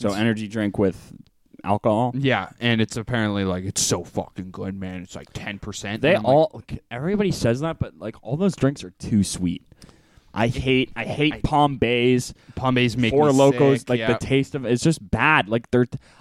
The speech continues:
Speaker 1: I don't want sweet beverages. Like, if I'm having a cocktail, I will have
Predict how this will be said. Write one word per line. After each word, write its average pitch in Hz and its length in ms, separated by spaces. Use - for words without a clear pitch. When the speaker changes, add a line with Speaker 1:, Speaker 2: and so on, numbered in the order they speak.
Speaker 1:
I 151 160
don't 180 480
want 127 400
sweet 120 320
beverages. 92 560
Like, 127 100
if 139 80
I'm 208 120
having 277 180
a 190 60
cocktail, 160 520
I 143 140
will 147 140
have 131 340